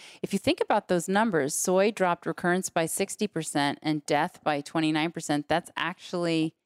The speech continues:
st-, smack identical to the tamoxifen study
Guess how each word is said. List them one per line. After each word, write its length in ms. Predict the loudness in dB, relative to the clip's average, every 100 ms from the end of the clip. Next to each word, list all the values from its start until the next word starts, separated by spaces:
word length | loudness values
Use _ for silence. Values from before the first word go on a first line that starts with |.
| _ _ _ _ -20 -10
st-, 720 | -6 -6 -10 _ -8 -4 -4
smack 640 | -6 -4 -2 -2 -2 -8 -6 -4
identical 640 | 0 2 2 0 -2 -4 -12 _
to 80 | -8
the 80 | -6
tamoxifen 560 | -4 -2 -2 -6 -8 -8
study 400 | -6 -6 -6